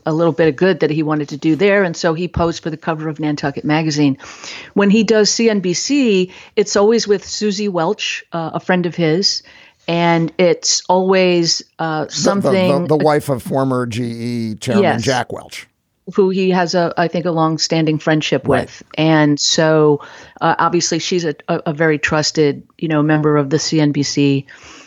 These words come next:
Speaker 1: uh, you know, business network. And so, uh,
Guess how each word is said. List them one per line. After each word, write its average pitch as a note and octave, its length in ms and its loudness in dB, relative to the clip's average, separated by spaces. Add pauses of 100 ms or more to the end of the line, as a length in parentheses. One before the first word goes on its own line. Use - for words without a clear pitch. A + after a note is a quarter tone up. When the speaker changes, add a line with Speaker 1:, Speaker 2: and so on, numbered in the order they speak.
(240)
Speaker 1:
uh, C#3 520 0
you E3 100 -2
know, C#3+ 140 2
business D3 460 0
network. D3+ 340 0
And E3 100 0
so, F3+ 440 2 (120)
uh, - 260 -4